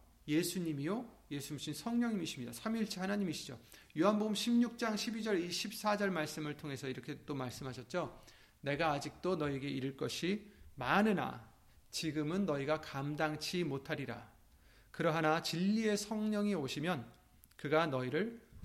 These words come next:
모든 진리 가운데로 인도하시리니 그가 자의로 말하지 않고 오직 듣는 것을 말하시며 장래일을 너에게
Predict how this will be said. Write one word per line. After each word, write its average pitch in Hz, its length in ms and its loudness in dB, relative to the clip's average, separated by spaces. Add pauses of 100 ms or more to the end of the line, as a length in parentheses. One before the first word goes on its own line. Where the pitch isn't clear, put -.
(140)
모든 156 440 0
진리 175 440 -2
가운데로 190 460 4
인도하시리니 135 1120 -2
그가 131 260 -4
자의로 151 420 0
말하지 139 380 -2
않고 123 460 -6 (300)
오직 139 320 -2
듣는 170 400 4
것을 190 380 2
말하시며 135 680 -4 (440)
장래일을 156 880 0
너에게 131 640 -4